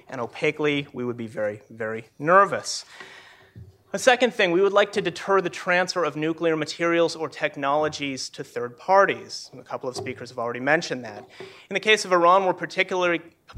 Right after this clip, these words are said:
particularly concerned with the transfer of, uh, nuclear materials to terrorist groups, Hezbollah. Right?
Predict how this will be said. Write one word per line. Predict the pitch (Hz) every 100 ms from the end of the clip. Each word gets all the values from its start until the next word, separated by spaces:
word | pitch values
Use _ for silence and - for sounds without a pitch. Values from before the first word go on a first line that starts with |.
| -
particularly | - 156 208 208 190 170
concerned | 156 151 143 156 147 143
with | 139
the | 135
transfer | - - 135 131 - 127
of, | 127 120 -
uh, | 135
nuclear | 120 135 139 139
materials | 127 120 123 117 117 117 -
to | - - 117
terrorist | 113 - 202 135 113 -
groups, | 120 117 117 - - -
Hezbollah. | - 117 123 160 180 143 120 - _ _ _ - _ _ _ _
Right? | 131